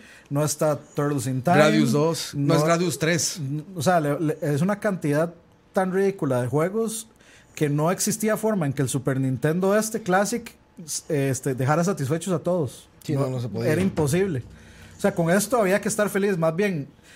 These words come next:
Speaker 1: nos dieron demasiado metiendo Star Fox dos, digamos. O sea, nadie lo esperaba y fue un bonito
Speaker 2: Nadie lo
Speaker 1: regalo,
Speaker 2: vio venir.
Speaker 1: digamos.
Speaker 2: No lo
Speaker 1: Al
Speaker 2: vieron
Speaker 1: final yo
Speaker 2: venir.
Speaker 1: me terminé comprando esto por una quema y porque dije,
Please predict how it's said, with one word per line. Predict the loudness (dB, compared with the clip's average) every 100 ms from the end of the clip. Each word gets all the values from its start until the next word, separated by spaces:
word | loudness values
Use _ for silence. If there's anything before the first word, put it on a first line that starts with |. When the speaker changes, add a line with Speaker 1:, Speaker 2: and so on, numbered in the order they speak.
| -20 -20 -10
Speaker 1:
nos | -2 0 2
dieron | 0 0 0
demasiado | 0 0 0 2 2
metiendo | 2 0 -2
Star | 0 -2
Fox | -2 -4 -2
dos, | 0 -2 -4 -14 _ _ _ _
digamos. | -2 0 0 -2 -6 -16 _
O | -2
sea, | 0
nadie | 2 2
lo | 2
esperaba | 0 0 2 4 4 2
y | -2
fue | -4
un | -2
bonito | -2 0 2
Speaker 2:
Nadie | 2 4
lo |
Speaker 1:
regalo, | 4 4
Speaker 2:
vio | 4 2
venir. | 2
Speaker 1:
digamos. | -2 -6 -16 -14 -4
Speaker 2:
No | 2
lo |
Speaker 1:
Al | 4
Speaker 2:
vieron | 4
Speaker 1:
final | 4 4
yo | 4
Speaker 2:
venir. | 0
Speaker 1:
me | 0
terminé | 0 0 0
comprando | -2 0 0 0
esto | -2
por | -4 -2
una | -2 -2
quema | -2 -2
y | -2
porque | -2 -4 -2
dije, | 0 0 -2